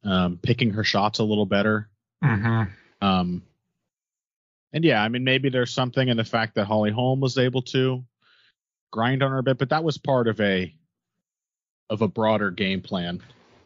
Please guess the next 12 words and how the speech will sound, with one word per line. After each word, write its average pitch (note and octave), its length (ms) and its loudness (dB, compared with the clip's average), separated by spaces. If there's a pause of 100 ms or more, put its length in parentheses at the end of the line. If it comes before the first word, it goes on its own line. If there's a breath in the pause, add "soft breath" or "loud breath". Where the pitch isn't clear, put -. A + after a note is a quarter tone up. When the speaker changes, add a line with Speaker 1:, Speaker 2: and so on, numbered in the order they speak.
Speaker 2:
Yeah, G3+ 280 0
and D3+ 140 0
Holm E3+ 500 -2
is, - 320 -10 (640)
like, A#2 280 0
she E3+ 460 0
is A2+ 180 -4 (140)
the C3+ 300 0
most A#2 580 0
rugged, A2 920 -2 (420)
Speaker 1:
Yeah. F#2+ 160 -10 (120)
Speaker 2:
most A#2+ 960 -2